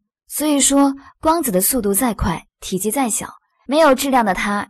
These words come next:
也无法轻易穿过人体。而且对于一般的可见光来说，它们也确实没有穿过人体，否则我们早就都是透明人了。既然光子不能穿过人体，那单纯的撞击会对我们产生伤害吗？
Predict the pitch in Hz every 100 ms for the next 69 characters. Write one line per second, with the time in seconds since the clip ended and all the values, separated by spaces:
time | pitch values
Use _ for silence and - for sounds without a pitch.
0 | - 170 175 233 220 165 240 247 185 -
1 | 190 180 156 151 - - _ _ _ -
2 | 294 302 240 233 269 247 269 269 208 170
3 | 160 190 151 185 175 185 170 160 - 190
4 | 190 _ _ _ - 320 320 220 - -
5 | 277 220 - 180 185 165 - 175 185 160
6 | 160 - - _ _ _ _ - 208 185
7 | 185 190 233 _ _ 196 233 269 175 165
8 | 208 202 202 294 - 262 165 156 139 131
9 | - _ _ _ _ - 320 320 330 330
10 | 349 208 - - 247 208 175 - 226 214
11 | 170 165 196 - - _ _ _ 302 294
12 | 349 349 220 202 220 196 196 208 240 -
13 | - - 294 269 240 165 202 160 - 175
14 | 214 214 240 226 190 196